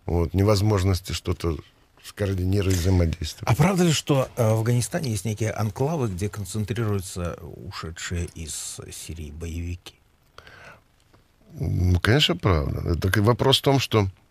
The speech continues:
Speaker 1: э, я вообще-то называю это группой игиловскими группами.
Speaker 2: Да.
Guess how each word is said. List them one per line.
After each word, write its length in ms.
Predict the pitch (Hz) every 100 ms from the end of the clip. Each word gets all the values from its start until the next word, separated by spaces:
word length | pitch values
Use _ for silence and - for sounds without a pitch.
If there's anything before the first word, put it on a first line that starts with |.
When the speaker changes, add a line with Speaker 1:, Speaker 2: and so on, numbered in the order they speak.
| _ _ _ _ _ _ - - - - -
Speaker 1:
э, 120 | 92 98
я 160 | 110
вообще-то 320 | 110 - 107 117
называю 380 | 110 117 113 98
это 140 | 101
группой 360 | 101 123 107 110
игиловскими 640 | 135 139 73 - 73 73
группами. 400 | 73 - - 92 - -
Speaker 2:
Да. 340 | 98 90 80